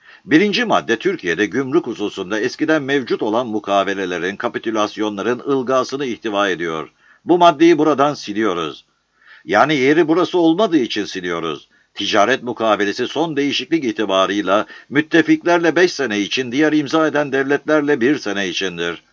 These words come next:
Bu bakımdan zamanla kayıtlı olan mukavelede gümrüğe ait olan bu müddet sona erdikten sonra başka yerde yoksa eski hükümler geçerlidir. Bunu buradan çıkarıyoruz.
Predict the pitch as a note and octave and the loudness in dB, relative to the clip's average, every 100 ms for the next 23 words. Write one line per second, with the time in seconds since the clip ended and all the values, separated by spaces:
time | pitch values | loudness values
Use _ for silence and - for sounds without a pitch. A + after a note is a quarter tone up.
0 | _ _ - - E3 A3+ G#3+ G3 F#3 F#3 | _ _ -20 -4 2 6 6 4 2 2
1 | E3 D#3+ F3 F#3+ E3+ E3+ D#3 D#3 D#3 F3 | 2 2 2 2 0 0 4 4 4 2
2 | A#2 C3 G#2+ G2+ F#2+ F#2 E2+ E2+ A2 G2 | 4 2 -2 -4 -2 0 0 0 -2 0
3 | C3+ C3 D#3 C3+ C#3 D3+ F2 F#2+ G#2 D#3 | -4 0 0 2 2 0 0 -2 0 -2
4 | C3 A2+ E2 G#2+ - A#2 C#3 A#2 A2 B2+ | -4 -6 -4 -6 -4 -6 -4 -4 -4 -4
5 | B2+ D3+ - F2+ E2 G#2+ - - - - | -2 -4 -4 -4 0 0 -2 -12 -8 4
6 | C#3+ - F3+ E3+ D#3+ D3+ D3+ F3 - C#3+ | 4 4 4 4 4 4 4 2 2 0
7 | D3+ D3+ G3 D#3+ - D3+ C3+ C#3+ G#2 F#2 | 0 0 -2 0 2 0 2 0 0 -2
8 | F#2 E2+ D#2+ D#2+ C#2+ - A#2+ C#3+ C3 A#2+ | -2 -2 -4 -4 -6 -8 -6 -4 -2 0
9 | A#2+ A#2 - F#2 F2 F2+ D2+ C#2+ - | -2 -2 -4 -4 -4 -4 -4 -8 -12